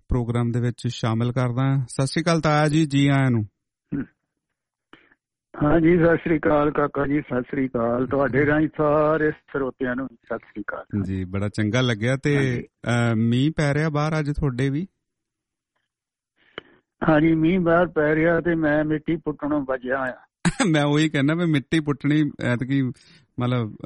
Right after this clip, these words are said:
Speaker 1: ਰਾਹਤ ਮਿਲ ਗਈ ਮਿੱਟੀ ਨੂੰ ਵੀ, ਵੀ ਪੁੱਟ ਨਹੀਂ ਹੋਈ। ਤੇ ਚਲੋ ਚੰਗਾ ਹੋਇਆ। ਪਰ ਮੈਨੂੰ ਲੱਗਦਾ ਵੀ ਤੁਸੀਂ ਦਲਦਲ ਕਰ ਦਿੱਤੀ ਹੋਣੀ ਆ।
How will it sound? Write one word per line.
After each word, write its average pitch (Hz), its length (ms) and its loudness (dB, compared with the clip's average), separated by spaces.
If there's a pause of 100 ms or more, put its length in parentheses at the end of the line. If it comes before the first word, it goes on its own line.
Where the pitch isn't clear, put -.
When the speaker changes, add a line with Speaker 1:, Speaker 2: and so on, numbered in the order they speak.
(120)
Speaker 1:
ਰਾਹਤ 120 300 0
ਮਿਲ 131 220 2
ਗਈ 117 100 0
ਮਿੱਟੀ 123 340 0
ਨੂੰ 131 140 0
ਵੀ, 131 120 -2
ਵੀ 151 140 -4
ਪੁੱਟ 127 220 -2 (100)
ਨਹੀਂ 123 120 0
ਹੋਈ। 120 220 -2 (500)
ਤੇ 117 460 -6
ਚਲੋ 131 280 -2
ਚੰਗਾ 131 340 0
ਹੋਇਆ। 131 300 0 (760)
ਪਰ 165 220 2
ਮੈਨੂੰ 165 260 2
ਲੱਗਦਾ 170 300 2
ਵੀ 175 120 0
ਤੁਸੀਂ 175 220 0
ਦਲਦਲ 131 420 2
ਕਰ 147 200 2
ਦਿੱਤੀ 151 260 -2
ਹੋਣੀ 143 240 2
ਆ। 143 160 0